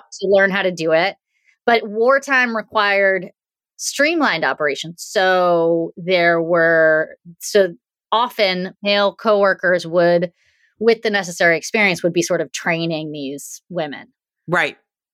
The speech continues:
Speaker 2: So their onboarding, like, completely,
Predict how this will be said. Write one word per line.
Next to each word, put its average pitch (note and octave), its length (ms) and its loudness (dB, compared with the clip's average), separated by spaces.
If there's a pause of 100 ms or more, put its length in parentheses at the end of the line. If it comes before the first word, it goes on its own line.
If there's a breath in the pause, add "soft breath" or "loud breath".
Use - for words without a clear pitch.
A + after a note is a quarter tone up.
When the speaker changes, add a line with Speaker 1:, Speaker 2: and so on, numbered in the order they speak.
(100)
Speaker 2:
So G#3 120 -2
their F#3 160 0
onboarding, G3 880 0
like, F3 260 -2
completely, E3+ 720 -2